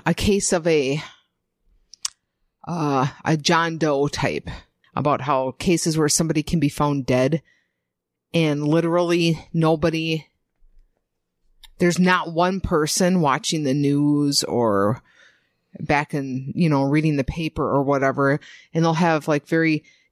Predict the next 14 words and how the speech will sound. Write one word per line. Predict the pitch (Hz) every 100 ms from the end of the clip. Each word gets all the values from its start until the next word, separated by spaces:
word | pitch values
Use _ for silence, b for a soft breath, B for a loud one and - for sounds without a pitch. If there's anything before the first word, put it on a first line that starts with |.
| -
distinctive | 165 - 180 170 151
tattoos | - 175 - 214 208 180
or | 139
articles | 143 160 165 143
of | -
clothing | - 214 220 208 196
or | 185
something. | 175 160 165 156 151
And | - 143 131
how | - 208
can | - 247 196
you | 180
not | 165 160 165
have | - 160 139 135 120 - -